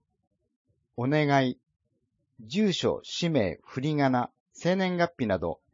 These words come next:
記載事項を確認いただき、誤りがあった場合は、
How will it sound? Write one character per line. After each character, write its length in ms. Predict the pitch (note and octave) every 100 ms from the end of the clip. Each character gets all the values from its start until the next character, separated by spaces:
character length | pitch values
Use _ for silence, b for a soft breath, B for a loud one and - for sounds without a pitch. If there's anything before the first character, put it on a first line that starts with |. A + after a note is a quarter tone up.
| _ _ _ _
記 100 | -
載 240 | F3+ F#3+
事 140 | F3 F3+
項 200 | C3 G2+
を 60 |
確 260 | - - C#3+
認 180 | C#3 B2+
い 60 |
た 100 | A2+
だ 120 | A2 G#2+
き、 240 | G#2 - _ _ -
誤 400 | B2+ D3+ F3 E3
り 120 | D#3+
が 140 | D3+
あ 40 | D#3
っ 80 | -
た 120 | G2
場 320 | D2+ G2+ A2 A2+
合 180 | G#2+
は、 200 | G2+ F2